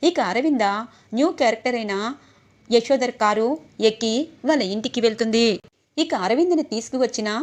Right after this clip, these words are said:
సుగుణాకి ఏమీ అర్థం కాదు. ఇక యశోధర్ చెప్తారు, "అమ్మా, ఈవిడ కాదు, కాదు, అక్క మన ఇంటికి వచ్చింది. ఇప్పటి నుండి నేను, అక్క,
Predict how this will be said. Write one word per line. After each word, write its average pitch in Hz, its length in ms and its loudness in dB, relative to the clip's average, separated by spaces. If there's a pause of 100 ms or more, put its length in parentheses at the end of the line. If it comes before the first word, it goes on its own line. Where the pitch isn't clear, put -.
(260)
సుగుణాకి 233 600 -4 (240)
ఏమీ 208 280 0
అర్థం 214 260 -2
కాదు. 226 320 0 (400)
ఇక 320 160 -2
యశోధర్ 262 560 0
చెప్తారు, 233 400 -2 (440)
"అమ్మా, 208 240 -2 (480)
ఈవిడ 196 300 2 (680)
కాదు, 202 200 4
కాదు, 220 240 0 (420)
అక్క 190 240 -2
మన 240 200 0
ఇంటికి 190 300 -6
వచ్చింది. 214 420 -4 (400)
ఇప్పటి 247 340 -2
నుండి 214 240 0 (420)
నేను, 196 380 -2
అక్క, 233 260 -2